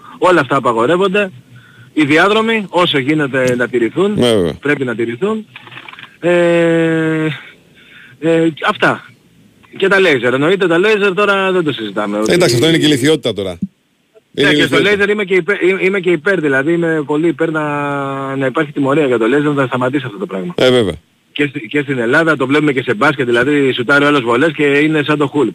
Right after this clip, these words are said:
Speaker 2: Ναι,
Speaker 1: Εντάξει,
Speaker 2: ναι,
Speaker 1: είπαμε.
Speaker 2: ναι, ναι.
Speaker 1: Λοιπόν, πάμε τώρα στα αγωνιστικά. Είδαμε χθες και ένα είκοσι λεπτό την τελευταία προπόνηση της αεκ.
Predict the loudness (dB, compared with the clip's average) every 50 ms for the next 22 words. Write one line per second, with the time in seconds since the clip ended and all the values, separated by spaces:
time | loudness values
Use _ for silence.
0 | -6 -4 -2 0 2 2 2 2 0 0 -2 -4 -2 -2 0 0 0 0 -2 -4
1 | -8 -14 -14 _ -4 -4 -4 -4 -8 -14 _ _ _ _ _ _ _ _ _ _
2 | _ _ _ _ _ _ _ _ _ _ -10 -8 -8 -8 -10 -12 -6 -4 -2 0
3 | 2 0 0 -2 -4 -10 _ _ _ _ _ _ _ _ _ _ _ _ _ -20
4 | -20 -12 -4 -2 0 0 2 0 0 0 0 -2 -2 -2 -4 -6 -6 -4 0 2
5 | 2 2 2 2 0 0 -2 -4 -4 -6 -8 -4 -2 -2 0 0 -2 -4 -6 -6
6 | -4 -4 -4 -4 -4 -4 -4 -4 -4 -4 -2 -4 -4 -4 -4 -6 -6 -6 -6 -6
7 | -6 -4 -4 -4 -4 -4 -4 -6 -6 -8 -10 -12 -12 -8 -4 -2 0 0 0 -2